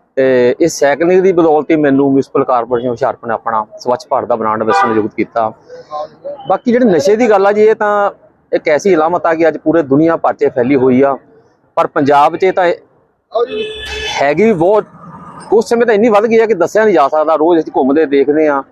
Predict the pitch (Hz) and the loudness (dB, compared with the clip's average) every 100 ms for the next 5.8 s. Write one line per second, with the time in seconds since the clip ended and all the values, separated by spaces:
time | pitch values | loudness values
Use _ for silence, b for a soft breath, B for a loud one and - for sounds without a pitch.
0 | _ _ _ _ 165 170 160 170 170 131 | _ _ _ _ 2 2 2 0 2 2
1 | 160 190 165 165 147 127 131 131 - - | 2 2 2 2 2 2 0 -2 -6 -20
2 | - - _ _ - 180 202 190 175 127 | -20 -20 _ _ -4 -2 0 -2 -2 0
3 | 123 131 117 104 113 92 - _ _ 135 | 0 0 0 2 2 0 -4 _ _ -2
4 | 139 147 147 139 135 - 143 135 131 131 | 0 2 2 2 -2 -2 -4 -2 -2 -2
5 | 117 117 127 117 117 - 123 | 0 0 -2 0 -2 0 0